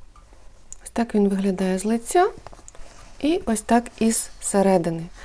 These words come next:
Тобто до тіла немає ніяких відкритих зрізів. Все відстрочено і все дуже-дуже акуратно. Так, тепер обробляємо кишені.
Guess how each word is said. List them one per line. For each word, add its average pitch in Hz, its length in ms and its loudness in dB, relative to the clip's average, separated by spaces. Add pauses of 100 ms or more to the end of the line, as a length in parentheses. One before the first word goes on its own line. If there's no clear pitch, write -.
(320)
Тобто 185 280 0
до 247 180 8
тіла 220 500 4
немає 220 380 6
ніяких 202 720 6
відкритих 214 600 4
зрізів. 185 540 4 (640)
Все 202 240 4
відстрочено 277 880 2
і 208 60 0
все 254 300 0
дуже-дуже 226 760 4
акуратно. 202 560 -2 (1500)
Так, 180 360 -4
тепер 359 480 2
обробляємо 240 680 4
кишені. 185 580 -2